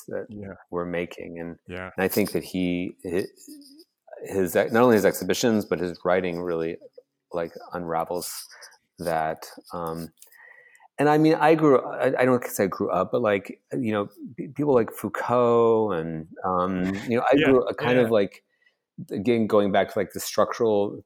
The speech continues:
Speaker 1: situation, I, I think by, you know, going through Baudrillard and, like, Henri Lefebvre and,
Speaker 2: Yeah.
Speaker 1: like, um,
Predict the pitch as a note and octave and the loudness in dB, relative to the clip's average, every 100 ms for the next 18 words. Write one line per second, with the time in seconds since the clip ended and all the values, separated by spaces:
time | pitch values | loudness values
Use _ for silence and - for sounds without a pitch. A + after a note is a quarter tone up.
0 | - - - G2 A2 G2 A#2+ - _ - | -16 -14 -12 -6 -4 -4 -6 -12 _ -12
1 | - - G#2+ A2 G#2 G2+ G2+ G#3+ C#3 G2+ | -10 -6 -4 -2 0 0 -2 -8 -8 -4
2 | F#2 G2 B2 C3 B2+ _ F#3+ A2+ G2+ G#2+ | -2 -4 -8 -16 -20 _ -12 -12 -6 -2
3 | G#2+ G#2+ C3+ F#2+ G#2 F#2+ - F#2+ F#2+ G#2 | 0 -2 -6 -8 -8 -8 -2 0 0 0
4 | G2 G#2 G2+ G2+ G#2 G2 D#2+ E2 - _ | 2 4 4 4 2 0 -6 -10 -14 _
5 | F2 F2 - F#2+ G2 F2+ F2+ - G2+ F#2+ | -6 -6 -4 -6 -6 -6 -8 -8 -8 -4
6 | F#2+ F#2 A2 G#2 D#2+ - E2+ E2 E2 | -2 -2 -2 -6 -10 -12 -8 -6 -6